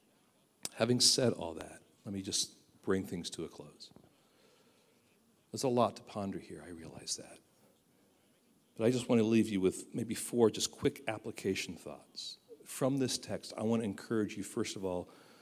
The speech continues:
to love God, to continue your pursuit of loving God. As you reflect on the fact that God built, uh,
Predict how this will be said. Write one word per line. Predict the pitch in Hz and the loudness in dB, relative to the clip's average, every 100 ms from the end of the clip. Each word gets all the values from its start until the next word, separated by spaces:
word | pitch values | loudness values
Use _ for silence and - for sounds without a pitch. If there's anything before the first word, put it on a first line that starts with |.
| - _ _ | -20 _ _
to | - 107 | -8 -4
love | 92 98 110 107 | 2 4 4 2
God, | - 85 73 - - _ _ _ - | -8 -10 -10 -16 -20 _ _ _ -20
to | |
continue | - 127 113 - 151 147 139 | -8 -4 0 4 6 8 8
your | 117 | 6
pursuit | - - - - 127 127 | 0 -2 2 2 4 2
of | 113 98 101 | 0 -4 0
loving | 98 95 92 | 0 0 -6
God. | 87 85 - _ - - - | -8 -10 -12 _ -20 -20 -2
As | 131 123 | 6 6
you | 123 | 8
reflect | 123 - 151 156 - | 6 6 4 4 4
on | 127 | -2
the | 113 | -2
fact | - 135 135 - | 4 4 4 -6
that | 110 | -4
God | - 117 123 123 - - - - 123 104 | 4 6 6 4 0 -18 -20 -14 -6 6
built, | 151 165 160 - - - - 151 | 8 8 4 -12 -20 -20 -6 0
uh, | 123 | 0